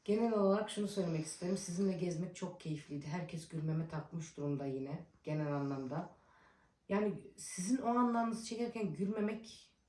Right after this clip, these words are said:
bir başarı bence. Ben onu başaramıyorum. Çok komiksiniz. Hepiniz ayrı komiksiniz. Sizinle bir hafta boyunca Karadeniz'de hem çekim yaparken hem de özel anlarınızda olmak çok güzeldi. Ee, aynı zamanda o çekimleri tekrardan montajlarken de çok eğleniyorum.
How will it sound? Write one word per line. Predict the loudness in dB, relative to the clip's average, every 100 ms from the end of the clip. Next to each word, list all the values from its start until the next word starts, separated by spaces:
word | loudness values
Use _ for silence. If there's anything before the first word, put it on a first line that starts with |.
| _
bir | -6 -2
başarı | 0 2 2 4
bence. | 2 0 -2 -2
Ben | -4 -2
onu | -2 0
başaramıyorum. | -2 0 0 2 0 -2 -6 -12 -20 _
Çok | -16 -10 -4
komiksiniz. | -2 -2 -4 -6 -4
Hepiniz | -4 -4 -6 -6
ayrı | -4 -4 -4
komiksiniz. | -6 -6 -8 -10 -10 -10
Sizinle | -6 -2 0 -2
bir | -2
hafta | -4 -4 -6
boyunca | -4 -4 -4
Karadeniz'de | -4 -4 -2 -2 -4 -4 -6 -8 -20 -20 -20 -6
hem | -4 -2
çekim | -6 -4 -4
yaparken | -2 -2 -2 -2
hem | -2 -2
de | -4
özel | -4 -2
anlarınızda | 0 0 0 -2 -2
olmak | -4 -4 -8
çok | -12 -14 -10
güzeldi. | -6 -6 -6 -4 -4 -6 -16 _ _ _ _ _ _ _ _ _ -4
Ee, | 0 2 0 2
aynı | 4 4
zamanda | 4 2 2 0
o | -2
çekimleri | -4 -2 0 0 -2
tekrardan | -4 -2 -2 0 0 -2 -4
montajlarken | -2 0 0 -2 0 -2 0 -2
de | -2
çok | -6 -4
eğleniyorum. | -2 0 -2 -2 -2 -6